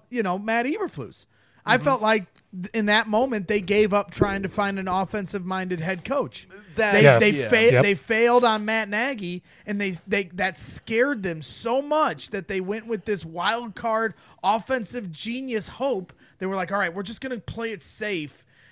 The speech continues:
Speaker 1: and try to find a defensive-minded C E O type. We're just gonna do the opposite of what we did."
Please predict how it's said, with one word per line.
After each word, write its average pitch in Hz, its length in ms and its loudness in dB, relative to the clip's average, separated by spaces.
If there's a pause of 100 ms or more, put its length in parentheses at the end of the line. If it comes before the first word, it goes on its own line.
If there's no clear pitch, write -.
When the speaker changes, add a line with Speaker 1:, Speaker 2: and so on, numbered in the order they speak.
(120)
Speaker 1:
and 180 160 -6
try 202 240 -2
to 196 80 -4
find 208 300 -4
a 185 60 -2
defensive-minded 185 1080 -4
C 202 460 -8
E 185 40 -2
O 180 160 -2
type. 131 380 -8
We're 185 80 -6
just 196 180 -8
gonna 233 140 -8
do 214 180 -6
the 196 140 -4
opposite 180 420 -4
of 170 80 -8
what 170 160 -8
we 160 80 -8
did." 151 240 -6